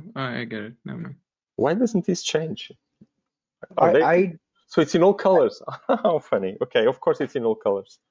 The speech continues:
Speaker 2: And, and
Speaker 3: Is,
Speaker 2: it
Speaker 3: is it, is it, is it because it's plotting it as a, like, on a grid starting at wh-, where, where the origin is bottom left?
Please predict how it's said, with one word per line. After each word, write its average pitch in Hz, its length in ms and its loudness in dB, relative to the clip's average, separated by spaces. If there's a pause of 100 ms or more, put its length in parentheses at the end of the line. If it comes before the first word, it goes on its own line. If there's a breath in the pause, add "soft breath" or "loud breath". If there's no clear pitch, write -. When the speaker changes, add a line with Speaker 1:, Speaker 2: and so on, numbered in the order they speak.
(440)
Speaker 2:
And, 120 280 -4
and 127 160 2
Speaker 3:
Is, 127 100 6
Speaker 2:
it 127 100 -6
Speaker 3:
is 165 120 -6
it, 220 180 0
is 175 120 -12
it, 247 120 2 (280)
is 160 120 -4
it 220 120 2
because 190 240 2
it's 208 160 -4
plotting 151 500 2
it 220 220 -2
as 160 180 2
a, 175 260 4 (120)
like, 135 200 -4
on 135 120 -2
a 156 80 -4 (920)
grid 156 320 0
starting 147 420 -4
at 143 100 -6 (260)
wh-, 127 240 -8
where, 139 160 0
where 143 180 -6
the 143 120 -4
origin 143 320 -2
is 139 100 -6
bottom 139 320 -4
left? 131 320 -6